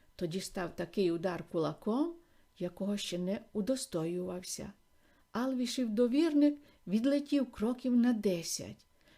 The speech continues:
Кілька солдатів кинулися до Остіна, і він не міг дозволити, щоб йому зіпсували такий дорогий товар.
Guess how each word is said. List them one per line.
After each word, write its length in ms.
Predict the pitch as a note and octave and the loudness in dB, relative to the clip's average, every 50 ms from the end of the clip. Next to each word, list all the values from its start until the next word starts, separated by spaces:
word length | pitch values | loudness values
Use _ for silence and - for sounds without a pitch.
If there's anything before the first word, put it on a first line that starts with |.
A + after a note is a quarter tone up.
| _ - | _ -12
Кілька 380 | - - G3+ F3+ F3+ - E3+ D#3 | -2 0 2 2 2 0 -4 -8
солдатів 920 | - - F3+ E3 E3 D#3 D3+ E3+ F#3 A3+ C#4 D4 D4 - - D#3 D3+ - - _ _ _ _ _ _ | -6 -4 -4 -4 -4 -2 -2 0 0 0 0 0 -2 -2 -6 -6 -6 -6 -10 _ _ _ _ _ _
кинулися 680 | - A3 G#3 G3+ G3+ F#3+ F#3 F3+ F3+ F3+ - - D3 | 2 4 4 4 4 4 2 0 -2 -2 -2 -4 -2
до 200 | D3 D#3 D#3 - - | -2 -2 -4 -2 0
Остіна, 800 | G3 A3 C#4 D#4+ D#4+ D#4 - - - A3 G#3 F#3 F3 D#3+ D3+ D#3 - _ - - _ _ - - - | 2 4 4 2 2 0 -6 -6 -4 -2 -2 0 0 -2 -4 -6 -10 _ -20 -20 _ _ -20 -4 0
і 180 | G#3+ G3 G3 F3 | 2 2 2 2
він 800 | D#3+ E3+ E3+ F3 G#3+ C#4 D4+ D#4 D4 C#4+ B3+ A3 F#3+ F3 E3+ E3+ - _ _ _ _ _ _ _ _ _ _ - - - - _ _ _ _ _ _ _ - - - - _ _ - - - _ _ _ - _ _ _ _ _ _ _ _ _ _ _ | 0 -4 -2 2 4 4 6 6 6 6 6 4 2 0 -2 -6 -12 _ _ _ _ _ _ _ _ _ _ -20 -20 -20 -20 _ _ _ _ _ _ _ -20 -20 -20 -20 _ _ -20 -20 -20 _ _ _ -20 _ _ _ _ _ _ _ _ _ _ _
не 100 | - G3+ | 0 2
міг 260 | A3 A3+ A#3+ A#3+ A#3 G#3+ | 4 4 4 4 2 0
дозволити, 920 | G#3+ A#3 A3+ A3 A3+ A3 G#3 A3 G#3 G3 F#3+ F#3 F#3+ F#3 - - - E3+ | -2 -4 -4 -4 -4 -4 -4 -4 -4 -4 -4 -6 -10 -14 -16 -18 -20 -16
щоб 320 | - - - - F#3 F3 | -14 -8 -6 -4 -4 -4
йому 320 | F#3+ F#3+ F#3+ G#3+ B3 C4+ C4 | -2 -2 0 2 2 2 0
зіпсували 760 | B3 G#3 F#3+ - - - - F#3+ F3 F#3+ G3+ A3 A#3 G#3+ G3+ | 0 -2 -4 -4 -8 -8 -6 -6 -6 -4 -6 -6 -6 -6 -8
такий 720 | G3 - E3 D#3+ - - - G3 F#3+ G#3 A#3 B3 C4 B3+ - _ _ _ _ _ | -8 -8 -10 -12 -12 -8 -4 -2 0 0 0 0 -2 -6 -10 _ _ _ _ _
дорогий 520 | - - E3+ D#3 D#3+ E3 D#3+ E3+ F#3 F3+ F3 | -8 -6 -4 -4 -4 -6 -6 -6 -6 -6 -6
товар. 600 | F3 - F3+ E3 E3 E3 D#3+ D#3 D#3 C#3+ - | -4 -6 -6 -4 -4 -6 -8 -8 -10 -12 -14